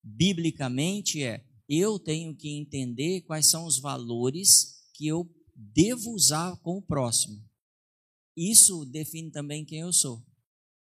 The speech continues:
Agora, eu posso estar sofrendo de uma identidade falsa também, porque eu posso ter tido um histórico, e aí que eu tô dando um sprint, tá, gente? Vários assuntos ao mesmo tempo.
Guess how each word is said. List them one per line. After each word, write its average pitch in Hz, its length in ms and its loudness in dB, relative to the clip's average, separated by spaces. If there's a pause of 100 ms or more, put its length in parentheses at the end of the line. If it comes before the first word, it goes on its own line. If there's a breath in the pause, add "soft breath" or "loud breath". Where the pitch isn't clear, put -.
(260 soft breath)
Agora, 147 480 -2 (1160)
eu 233 280 2
posso 165 460 2
estar 151 440 4
sofrendo 160 720 0
de 127 120 -8
uma 147 140 -8
identidade 139 480 -8
falsa 226 440 -2
também, 98 440 -12 (320)
porque 139 300 -2
eu 131 60 -4 (300)
posso 135 260 -2
ter 135 100 -10
tido 139 280 -8
um 139 60 -4
histórico, 127 800 -2
e 127 100 -8
aí 113 100 -6
que - 100 -10
eu 120 40 -8
tô 131 100 -12
dando 131 180 -10
um 123 40 -6
sprint, 127 520 -6
tá, 135 140 -12
gente? 110 200 -16
Vários 113 260 -10
assuntos 107 280 -14
ao 104 60 -18
mesmo 101 220 -14
tempo. 127 240 -14